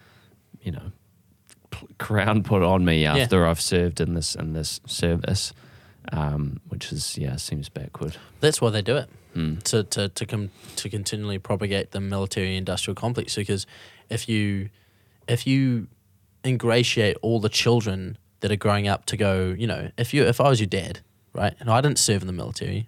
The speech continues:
Speaker 2: I'm some thirty-five-year-old guy, you're my seven-year-old kid, and I say, "Hey, son, let's go down to, let's go down to the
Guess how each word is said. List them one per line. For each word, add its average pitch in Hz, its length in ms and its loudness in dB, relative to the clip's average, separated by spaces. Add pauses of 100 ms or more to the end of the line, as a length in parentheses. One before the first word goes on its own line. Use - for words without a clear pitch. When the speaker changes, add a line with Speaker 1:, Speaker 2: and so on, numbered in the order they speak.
Speaker 2:
I'm 98 420 -2 (420)
some 92 220 -4
thirty-five-year-old 104 640 2
guy, 95 200 4
you're 98 200 2
my 95 140 0
seven-year-old 95 580 0
kid, 76 220 -2
and 80 60 -4
I 101 40 -2
say, - 160 -2
"Hey, 110 300 4 (440)
son, 98 420 2 (300)
let's 113 160 0
go 139 100 6
down 127 240 4
to, 110 460 4 (600)
let's - 120 -2
go 139 80 6
down 131 180 4
to 127 80 6
the 113 400 6